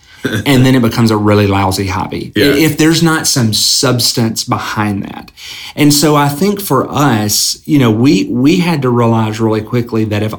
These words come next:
Speaker 1: all we're calling people to do is to show up and check off a box and throw on a dorky orange vest and stand out in a parking lot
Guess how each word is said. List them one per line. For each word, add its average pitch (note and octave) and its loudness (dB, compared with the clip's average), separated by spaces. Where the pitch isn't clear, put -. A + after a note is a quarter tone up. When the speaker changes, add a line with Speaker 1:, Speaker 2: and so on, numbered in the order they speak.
Speaker 1:
all D#3+ 0
we're E3+ 2
calling B2 -2
people A2 -2
to A2 -6
do G#2+ -4
is B2 2
to A2+ 2
show C3+ 2
up C3+ 0
and G#2 -2
check B2 -2
off A2+ 0
a A#2 0
box G#2+ 0
and G2+ -2
throw A#2 2
on A2+ 4
a G#2 -2
dorky A2+ 0
orange G#2 -2
vest G#2+ -4
and G#2 -2
stand A#2 0
out G#2+ 2
in G2+ -2
a G2 -4
parking G#2+ -2
lot G2+ -4